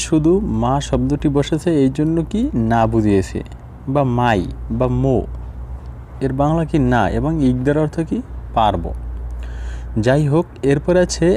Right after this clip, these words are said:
আমি কিছু জানি না, এর আরবি হচ্ছে আনা মাফি মালুম। আসলে সৌদি আরব এই শব্দটি অত্যন্ত প্রয়োজন পড়ে অনেক ক্ষেত্রে। তো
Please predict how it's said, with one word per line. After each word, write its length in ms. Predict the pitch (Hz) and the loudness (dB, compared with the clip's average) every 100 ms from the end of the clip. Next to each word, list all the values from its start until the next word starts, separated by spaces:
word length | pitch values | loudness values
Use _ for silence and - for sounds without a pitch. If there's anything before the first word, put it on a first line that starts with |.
| - 156 | 2 0
আমি 120 | 170 - | 0 2
কিছু 200 | 165 135 110 | 2 2 2
জানি 180 | 98 92 | 2 0
না, 80 | 95 - - - - 113 | -2 -8 -14 -14 -6 0
এর 80 | 127 117 | 4 4
আরবি 220 | 104 123 143 | 4 2 0
হচ্ছে 220 | 165 - 208 180 | 0 -2 0 2
আনা 140 | 143 | 4
মাফি 340 | 123 113 - | 4 2 2
মালুম। 300 | 98 90 90 - - - | 0 0 -2 -6 -12 -14
আসলে 280 | - 175 185 190 185 | -4 0 0 0 -2
সৌদি 280 | 113 127 151 | 0 2 2
আরব 240 | 165 117 156 - - 151 | 4 4 2 -4 -4 0
এই 80 | 170 | 2
শব্দটি 520 | - 170 160 135 104 - - | 0 -2 0 0 0 -4 -4
অত্যন্ত 520 | 139 - - 185 180 - 185 180 - | -4 -4 -2 0 0 2 4 2 0
প্রয়োজন 380 | 143 127 127 135 131 | 2 4 4 2 2
পড়ে 180 | 131 131 - | 2 0 0
অনেক 320 | - 170 180 170 - - | -2 0 0 -2 -6 -2
ক্ষেত্রে। 340 | 127 - - - - - - - - - - | 0 0 -4 -6 -8 -8 -10 -10 -12 -12 -12
তো 80 | - | -2